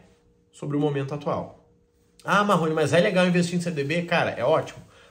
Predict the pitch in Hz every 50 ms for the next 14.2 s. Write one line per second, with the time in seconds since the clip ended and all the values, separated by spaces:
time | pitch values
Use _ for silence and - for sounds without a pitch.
0 | _ - 117 123 120 107 92 104 127 156 - - - 185 147 139 135 131 120 -
1 | 120 120 120 120 240 113 131 180 226 247 233 233 185 143 135 131 98 98 95 104
2 | 127 156 147 127 92 87 - - _ - - _ _ _ _ _ _ - 143 143
3 | 156 180 170 - - 143 135 135 - - - 131 131 139 156 151 135 - - -
4 | - - - _ _ _ _ _ _ - - - _ _ _ - _ _ - 139
5 | 151 151 151 185 208 226 214 202 185 - 175 147 147 185 190 202 185 180 170 170
6 | 165 165 170 - - 110 107 101 98 101 104 107 117 156 185 185 151 113 98 87
7 | - - 107 110 107 98 98 92 90 - 101 90 87 87 87 87 92 92 101 104
8 | 104 143 143 - 104 90 92 95 113 147 143 147 - _ - - - - 95 107
9 | 113 110 - 110 95 87 85 - - 85 85 - - - - - - - _ _
10 | _ _ _ _ _ - - - - - - - - - - - - - _ 170
11 | 170 170 220 226 170 - - - - 196 220 - - 254 202 - - 175 170 151
12 | 151 147 143 143 143 139 135 - 151 135 135 123 107 107 110 135 165 170 143 127
13 | 143 160 170 180 185 175 170 143 131 139 170 175 175 170 - - - 104 95 92
14 | 90 85 85